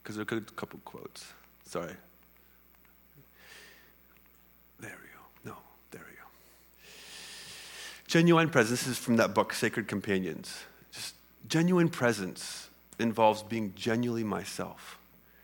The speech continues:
It is simply being my full, authentic self, and then setting this self aside as I seek to create a place within myself where I can receive another person. This is community. This is what Mary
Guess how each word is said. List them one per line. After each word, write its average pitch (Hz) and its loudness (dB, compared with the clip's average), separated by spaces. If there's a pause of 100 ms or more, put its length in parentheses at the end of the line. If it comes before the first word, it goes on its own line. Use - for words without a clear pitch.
It 107 -4
is 110 2
simply 131 -2
being 117 -2
my 98 2
full, 123 -2
authentic - -6
self, - -8 (680)
and 104 -2
then 101 2
setting 127 -2
this 113 -4
self - -2
aside 92 -6
as 90 -6
I 87 -4
seek - -8
to - -14
create 92 -4
a - -6
place - -6
within 90 -8
myself 107 -4 (480)
where 95 0
I 98 2
can 98 -4
receive 95 -6
another 92 -4
person. - -12 (140)
This - -6
is 170 -2
community. 123 -2
This 113 -2
is 143 -6
what 123 0
Mary 127 6